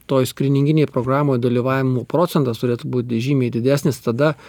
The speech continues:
e, padidėtų storosios žarnos vėžio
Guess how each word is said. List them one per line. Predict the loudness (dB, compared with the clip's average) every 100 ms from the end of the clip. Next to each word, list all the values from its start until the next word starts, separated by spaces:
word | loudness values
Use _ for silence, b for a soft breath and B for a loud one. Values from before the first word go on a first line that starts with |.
| B B B -4
e, | -2 0
padidėtų | 0 -2 -2 2 2 2 -2
storosios | 0 2 2 0 -2
žarnos | 0 -2 2
vėžio | 2 4 2